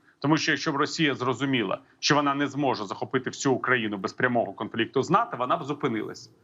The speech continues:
Тому що всі ці чотири області і Крим потрібні їй виключно як плацдарм для знищення самої України. Тепер далі.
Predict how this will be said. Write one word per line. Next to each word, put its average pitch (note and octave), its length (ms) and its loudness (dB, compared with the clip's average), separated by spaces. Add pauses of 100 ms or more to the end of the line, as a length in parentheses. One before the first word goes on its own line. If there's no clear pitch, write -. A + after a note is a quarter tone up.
(120)
Тому C3 140 4
що C3 100 2
всі D3 200 0
ці - 100 -8
чотири C3 320 2
області E3+ 480 -2 (180)
і C3+ 60 2
Крим F#3 320 4 (220)
потрібні C#3+ 420 2
їй B2+ 80 2
виключно D3 440 -2
як A2+ 140 0
плацдарм B2 520 0
для A2 120 -4
знищення C3+ 480 -4
самої A2+ 400 0
України. - 380 -2 (480)
Тепер D#3 340 2
далі. A#2 200 4